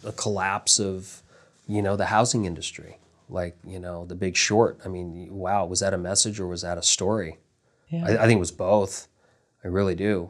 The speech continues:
Speaker 1: I, will we learn from it? Time will tell. <laughs> I think set your watch to that. But, um, you know, I think,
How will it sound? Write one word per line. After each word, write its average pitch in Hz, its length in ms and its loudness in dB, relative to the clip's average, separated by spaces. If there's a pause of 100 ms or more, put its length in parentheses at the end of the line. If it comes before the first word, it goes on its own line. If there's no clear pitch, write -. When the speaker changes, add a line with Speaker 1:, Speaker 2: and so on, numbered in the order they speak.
(140)
Speaker 1:
I, 98 80 -4
will 92 320 -4
we 90 100 0
learn 92 240 2
from 110 240 0
it? 104 200 0
Time 95 200 -4
will 78 80 -6
tell. 98 420 2 (200)
<laughs> - 180 2
I - 240 6
think 120 240 0
set - 220 2
your 104 100 0
watch 117 300 6
to 107 100 2
that. 104 420 4
But, 107 240 2 (580)
um, 98 680 4 (640)
you 127 120 8
know, 110 300 10
I 139 120 2
think, 135 420 0